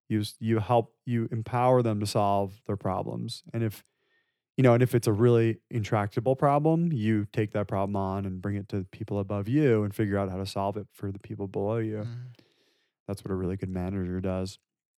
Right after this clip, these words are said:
Speaker 1: Um, but yeah, I think a lot of my education did definitely inform my philosophy. Um, yeah,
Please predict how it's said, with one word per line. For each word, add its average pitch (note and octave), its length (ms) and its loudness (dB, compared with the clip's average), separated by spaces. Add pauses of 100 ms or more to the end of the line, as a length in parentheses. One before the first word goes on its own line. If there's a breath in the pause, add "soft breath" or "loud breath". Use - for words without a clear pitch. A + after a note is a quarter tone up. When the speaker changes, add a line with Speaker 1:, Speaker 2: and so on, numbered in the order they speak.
(680)
Speaker 1:
Um, F2+ 400 -8 (340)
but B2+ 100 0
yeah, D3 160 6
I A#2+ 100 4
think C#3 340 -2 (140)
a A#2 40 -6
lot A#2 200 2
of A#2+ 60 0
my A#2+ 120 0
education G#2+ 720 -4 (120)
did A2 260 -2 (140)
definitely A2+ 400 0
inform G2+ 400 -4
my F#2+ 240 -4
philosophy. G#2 720 -8 (880)
Um, F2+ 420 -2 (1400)
yeah, A#2 300 6